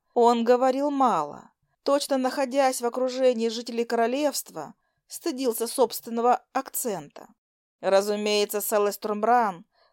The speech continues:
представил Али как свою родственницу. После его слов взгляды всех присутствующих обратились в ее сторону, пристальные и полные любопытства, будто каждый мысленно спрашивал себя,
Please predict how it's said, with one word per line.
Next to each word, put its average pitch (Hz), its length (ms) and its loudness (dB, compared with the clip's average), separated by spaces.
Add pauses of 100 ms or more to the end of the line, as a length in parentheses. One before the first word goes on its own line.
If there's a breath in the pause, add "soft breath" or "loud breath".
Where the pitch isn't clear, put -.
представил 269 680 2
Али 254 380 4
как 226 200 -2
свою 262 300 0
родственницу. - 880 -2 (460)
После 285 400 2
его 214 180 0
слов 226 460 2
взгляды 190 520 0
всех 180 320 -4
присутствующих 180 920 -6
обратились 214 680 2
в 240 40 -4
ее 262 240 2
сторону, 180 720 -4 (560)
пристальные 175 720 -6
и 240 140 -8
полные 285 360 0
любопытства, 285 920 -2 (360)
будто 240 360 0
каждый 240 500 4
мысленно 247 480 -4
спрашивал 269 600 0
себя, 220 560 -4